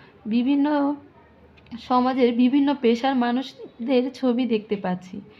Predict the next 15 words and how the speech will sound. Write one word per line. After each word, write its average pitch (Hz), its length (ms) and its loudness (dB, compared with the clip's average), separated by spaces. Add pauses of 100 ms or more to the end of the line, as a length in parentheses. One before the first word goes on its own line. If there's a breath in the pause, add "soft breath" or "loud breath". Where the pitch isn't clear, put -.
(500 loud breath)
এখানে 285 320 0
আমরা 277 200 2
দেখতে 262 300 -2
পাচ্ছি 262 320 -2
একজন 233 420 0
কৃষক 262 360 -2 (100)
কৃষিকাজ 233 520 -2
করছেন, 226 640 -4 (480 loud breath)
একজন 196 400 0
পরিচ্ছন্ন 247 600 0
কর্মী 254 440 0
পরিস-, 233 480 -2 (160)
উম, 220 320 -2 (400 loud breath)
পরিচ্ছন্নতা 247 720 0
করছেন, 240 600 -2